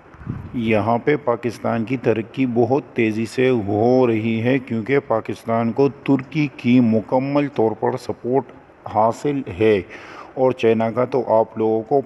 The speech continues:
पता है। और अब रजब तय्यब एर्दोगान ने जो अपने ज़ुबान से पाकिस्तान के लिए बात की है वो बेहद अहम है। रजब तय्यब एर्दोगान ने कहा है कि हम पाकिस्तान के एजुकेशन सिस्टम में पूरी मदद करेंगे,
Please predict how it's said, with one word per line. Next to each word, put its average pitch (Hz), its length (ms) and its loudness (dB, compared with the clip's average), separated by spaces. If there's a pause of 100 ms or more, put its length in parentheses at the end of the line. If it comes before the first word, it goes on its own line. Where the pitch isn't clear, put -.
पता 110 300 2
है। 123 180 2
और 113 200 0
अब 110 300 -4
रजब 113 180 0
तय्यब 110 340 0
एर्दोगान 110 440 2
ने 127 220 0
जो 120 220 0 (260)
अपने 147 440 0
ज़ुबान 110 480 2
से 135 200 2
पाकिस्तान 120 760 -2
के 110 180 -6
लिए 110 240 -2
बात 107 400 2
की 117 140 0
है 123 120 4
वो 123 280 4
बेहद 107 600 0 (340)
अहम 123 340 2
है। 98 280 -4 (800)
रजब 123 420 2
तय्यब 120 300 2
एर्दोगान 110 440 0
ने 131 140 2
कहा 113 240 2
है 127 160 0
कि 135 120 -8
हम 113 320 -4
पाकिस्तान 117 720 -2
के 139 200 -4 (120)
एजुकेशन 113 680 0
सिस्टम 135 580 0
में 123 240 0
पूरी 143 400 0
मदद 113 380 2
करेंगे, 113 540 2